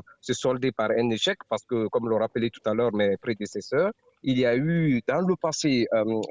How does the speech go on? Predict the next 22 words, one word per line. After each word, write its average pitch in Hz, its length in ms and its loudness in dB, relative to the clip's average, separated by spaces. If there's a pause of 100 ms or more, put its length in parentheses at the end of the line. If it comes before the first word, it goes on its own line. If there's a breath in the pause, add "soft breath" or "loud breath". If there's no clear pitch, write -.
(140)
d'énormes 175 480 2
rencontres, 143 840 2
notamment 143 440 0
celui 127 340 -2
de, 110 300 0
de 98 120 -2
Luanda, 110 540 0 (380 loud breath)
mais 117 160 2
qui - 320 -6
malheureusement - 800 -4
souffrait 127 480 -2 (180)
d'application 123 1040 -2
et 156 220 2 (120)
qui 220 240 0
souffrait 139 480 0 (400 loud breath)
de 117 60 0
matérialisation 127 1080 0
sur 156 220 -4
le 120 120 0
terrain. 104 220 0
Mais 135 140 2
maintenant, 175 400 0